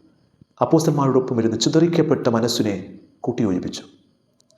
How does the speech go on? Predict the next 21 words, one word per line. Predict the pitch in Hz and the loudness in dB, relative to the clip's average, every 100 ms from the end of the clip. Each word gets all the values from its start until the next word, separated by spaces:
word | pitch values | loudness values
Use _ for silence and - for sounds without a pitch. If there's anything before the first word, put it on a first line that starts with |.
| _ - - 135 | _ -20 0 2
ഉൽപ്പത്തിയുടെ | 156 185 180 | 6 6 8
പുസ്തകത്തിൽ | 175 175 170 156 | 6 6 6 6
നമ്മൾ | 135 135 | 4 4
ബാബേൽ | 123 123 143 151 | 4 4 6 6
ഗോപുരം | 135 120 110 | 4 4 2
കാണുന്നുണ്ട്. | 98 95 87 85 - - _ _ _ _ _ _ | 0 -2 -6 -10 -14 -20 _ _ _ _ _ _
അവിടെ | 113 | 0
എന്താ | 131 113 | 2 2
സംഭവിക്കുക? | 123 117 110 107 113 107 - - _ _ _ _ _ _ _ - | 0 0 -2 -2 -6 -8 -12 -20 _ _ _ _ _ _ _ 2
അവർ | 127 143 | 6 6
ഒരു | 147 127 | 4 4
വലിയ | 123 131 160 | 4 6 4
ഗോപുരം | 120 127 139 139 | 6 4 6 4
പണിതു. | 113 95 - - - - _ _ _ _ _ _ - | 2 -2 -6 -14 -18 -20 _ _ _ _ _ _ 2
ഉയരങ്ങൾ | 135 165 160 156 147 | 6 8 8 6 4
കീഴടക്കുവാൻ | 151 156 147 - 123 117 | 4 4 4 4 2 4
വേണ്ടി, | 110 107 120 180 - - | 2 2 2 2 -2 -6
ദൈവത്തെക്കാളും | 117 127 143 147 - 135 135 | 2 2 4 4 4 4 4
ഉന്നതങ്ങൾ | 123 131 139 135 | 2 4 4 4
കയറുവാൻ | 131 120 123 117 | 2 2 2 2
വേണ്ടിയിട്ട് | 110 107 110 113 | 0 0 -2 -2